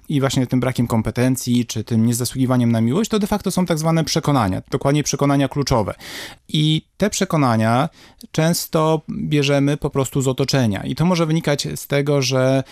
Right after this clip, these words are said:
na przykład mieliśmy bardzo wysokie standardy w swoim otoczeniu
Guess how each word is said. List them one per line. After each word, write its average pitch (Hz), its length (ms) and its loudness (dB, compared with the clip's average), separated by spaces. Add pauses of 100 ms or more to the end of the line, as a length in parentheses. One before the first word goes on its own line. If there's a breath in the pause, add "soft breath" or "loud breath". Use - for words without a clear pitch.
(220 loud breath)
na 190 100 2
przykład - 380 -4
mieliśmy 143 300 0
bardzo 139 300 0
wysokie 131 340 -2
standardy 117 440 0
w - 40 -6
swoim 107 300 2
otoczeniu 95 520 -2